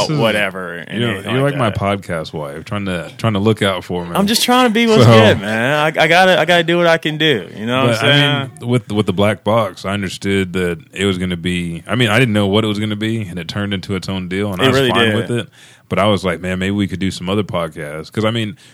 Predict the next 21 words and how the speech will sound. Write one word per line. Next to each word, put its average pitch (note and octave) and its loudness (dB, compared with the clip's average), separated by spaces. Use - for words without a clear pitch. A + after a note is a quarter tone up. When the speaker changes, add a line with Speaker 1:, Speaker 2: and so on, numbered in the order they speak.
Speaker 1:
you B2+ -2
listen, G#2+ -2
like F2 -4
me, A2+ -2
I G2+ -2
listen A2 -6
to F2+ -6
over E2+ -6
a D#2 -14
hundred F2 -12
podcasts. E2 -8
So - -10
you F2+ -6
listen F#2 -6
to D#2+ -10
Adam F#2 -2
Carolla, F#2 -2
he A2 -4
and F2+ -8
Doctor F#2+ -4
Drew. A2+ -4